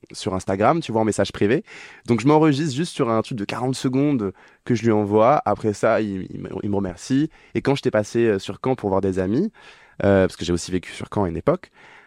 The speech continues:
et bah, je, Joseph qui veut me rencontrer, on boit un café et tout ça, il m'avait dit, j'aimerais trop, j'aimerais trop qu'un jour tu fasses mes, mes premières parties. Et au final, c'est, c'est quoi, c'est trois, quatre ans plus tard,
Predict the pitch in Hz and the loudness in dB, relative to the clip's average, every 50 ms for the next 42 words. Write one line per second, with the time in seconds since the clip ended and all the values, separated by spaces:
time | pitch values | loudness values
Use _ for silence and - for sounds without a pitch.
0 | _ - - - 98 95 95 95 95 92 90 92 92 92 90 90 87 87 87 85 | _ -10 -4 0 2 4 4 4 4 2 2 2 2 2 2 2 2 2 0 0
1 | 85 82 87 92 90 82 104 120 - - 101 101 95 90 85 - - 87 - - | -2 -2 0 0 0 2 0 -2 -2 -4 -4 -4 -4 -4 -6 -8 -8 -8 -4 0
2 | 113 117 120 113 101 98 95 90 87 - - 104 - - 120 117 98 - - - | 2 2 2 2 0 -2 -2 -4 -4 -8 -12 -12 -6 -2 0 0 0 -2 -6 -8
3 | - - 110 117 131 123 104 92 95 95 98 107 98 87 - - - - - - | -2 2 2 2 2 0 -2 -4 -6 -6 -6 -4 -4 -4 -6 -8 -12 -12 -8 -4
4 | 95 92 - 135 131 127 110 104 104 131 127 - - 117 113 - 104 101 - 95 | -4 -2 -2 -2 0 2 2 2 2 0 -2 -2 -2 -4 -4 -4 -4 -8 -8 -8
5 | 95 - 104 92 - 92 87 - - 160 - _ - - - - - - - - | -4 -2 -2 -2 -4 -6 -8 -4 -6 -6 -6 _ -16 -20 -18 -16 -16 -8 -4 -4
6 | 101 - - 120 131 143 - - - 113 120 127 127 110 98 - 101 90 120 117 | -4 0 2 4 4 2 2 0 0 2 2 4 4 2 0 -2 -4 -2 -2 -2
7 | - - 92 92 90 - _ _ _ - - 110 104 - 101 - - 113 101 - | -2 -4 -12 -14 -16 -18 _ _ _ -8 -6 -4 -2 -2 -2 -2 -2 -6 -6 -6
8 | 98 - - 127 156 - | -6 -2 -2 -2 -2 -4